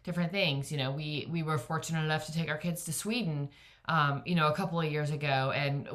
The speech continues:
what a cool, unique experience. And I think that, you know, we have done a really good job, um,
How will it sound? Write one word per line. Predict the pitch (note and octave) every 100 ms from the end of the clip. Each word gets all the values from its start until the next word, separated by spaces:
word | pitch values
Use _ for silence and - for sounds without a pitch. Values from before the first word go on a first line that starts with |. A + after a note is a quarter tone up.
| D#3+
what | F#3 F3+
a |
cool, | F3+ - F3+ E3+ E3+
unique | E3 D#3+ D#3+ D3+
experience. | D3 - D#3 D3 C3+ B2+ B2
And | D3
I | C#3+
think | - D3+ D3
that, | C#3+ C#3 - - - - -
you | E3+
know, | D#3+
we | F3+
have | F3+
done | F3+ E3+
a | D#3+
really | D#3+ D#3
good | D3+ D3+
job, | D3 D3+ D3 D3 C#3+ - - _ -
um, | D3+ D3+ C#3+ C#3 C#3